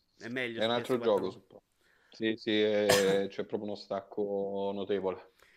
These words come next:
Speaker 1: Ok.
Speaker 2: Notevole davvero.
Speaker 1: Quindi gli concediamo, anche perché sì, io vedevo dei video molto belli e invece poi mi ritrovo una roba
Speaker 2: Sì, guarda, ti spiego,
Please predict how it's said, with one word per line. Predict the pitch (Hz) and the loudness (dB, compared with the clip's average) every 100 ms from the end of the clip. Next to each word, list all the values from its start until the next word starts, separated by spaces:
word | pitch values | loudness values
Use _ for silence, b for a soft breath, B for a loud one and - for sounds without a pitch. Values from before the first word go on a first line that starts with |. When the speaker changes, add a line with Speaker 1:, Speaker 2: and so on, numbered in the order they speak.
| b b | b b
Speaker 1:
Ok. | - - 107 | -8 -6 -4
Speaker 2:
Notevole | 98 104 101 98 | 0 2 2 2
davvero. | 95 92 95 | 0 -4 -12
Speaker 1:
Quindi | - 143 123 | -8 -8 -6
gli | 120 | -8
concediamo, | 127 139 135 139 143 147 147 139 139 | -8 -8 -8 -8 -2 -2 -2 -4 -4
anche | 156 185 | -4 -4
perché | 247 240 415 | -6 -6 -8
sì, | 202 | -6
io | 131 | -6
vedevo | 127 123 131 | -6 -4 -6
dei | 139 | -6
video | 151 135 117 | -8 -8 -8
molto | 123 - | -8 -8
belli | 160 113 117 107 95 | -6 -6 -6 -10 -12
e | |
invece | 104 107 107 | -12 -12 -12
poi | 107 | -12
mi | 107 | -12
ritrovo | 101 101 101 | -12 -12 -12
una | 101 | -14
roba | 101 | 0
Speaker 2:
Sì, | 139 | 4
guarda, | 131 135 127 | 4 4 0
ti | 135 | -4
spiego, | - 151 143 131 123 | -6 -4 0 4 4